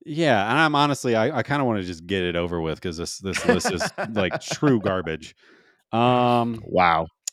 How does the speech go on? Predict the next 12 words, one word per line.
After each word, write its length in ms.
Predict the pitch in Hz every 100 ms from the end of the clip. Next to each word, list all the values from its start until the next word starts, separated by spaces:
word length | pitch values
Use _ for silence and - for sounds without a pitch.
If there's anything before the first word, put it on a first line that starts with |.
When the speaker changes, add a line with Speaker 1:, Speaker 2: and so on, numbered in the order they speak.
| _ _ _ _ _ _
Speaker 1:
Pride 280 | - 160 165
of 60 | 143
the 80 | 120
Yankees. 840 | 110 101 - 90 80 80 - - - - _ _ _ _ _ _ _ _ _ _ _ _ - - _ -
Speaker 2:
All 420 | - 90 95 95 95
right. 760 | 98 98 101 101 92 85 - - _ _ _ 95
There 200 | 98 107
you 140 | 101
go, 320 | 92 92 90 87
Benny 260 | 92 90
boy. 40 | 90
Speaker 1:
Wow. 600 | 98 101 98 90 85 78